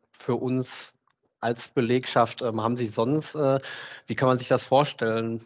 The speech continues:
Besuchen Sie irgendwie andere Veranstaltungen, wo man, äh, oder geht das mehr so Richtung Networking einfach? Ähm, oder wie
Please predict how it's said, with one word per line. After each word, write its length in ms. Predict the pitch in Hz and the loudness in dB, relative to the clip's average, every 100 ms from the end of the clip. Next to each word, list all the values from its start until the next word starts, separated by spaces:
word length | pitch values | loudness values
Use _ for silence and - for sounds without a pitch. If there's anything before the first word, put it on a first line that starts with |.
| - | -14
Besuchen 460 | 117 117 127 139 | -12 -6 -2 -2
Sie 180 | 120 127 | -2 -2
irgendwie 380 | 131 123 123 123 | -2 0 0 0
andere 300 | 110 139 143 | 2 2 0
Veranstaltungen, 760 | - 120 135 - 135 127 131 | 2 0 0 0 2 2 0
wo 80 | 123 | 0
man, 240 | 127 123 123 | 2 2 2
äh, 260 | 120 123 - | 2 0 2
oder 180 | 127 117 | 2 4
geht 180 | 123 127 | 2 2
das 160 | 120 | 2
mehr 160 | 127 123 | 2 0
so 80 | 120 | 0
Richtung 380 | 117 - 117 110 | -4 -4 -2 0
Networking 720 | 113 - 110 104 - 101 104 | 0 0 -2 -2 -2 -6 -4
einfach? 560 | 98 104 - 104 104 - | -4 -6 -8 -8 -8 -6
Ähm, 340 | 107 107 107 | -4 -4 -4
oder 320 | 101 107 107 | 0 0 0
wie 220 | 113 110 | 0 -4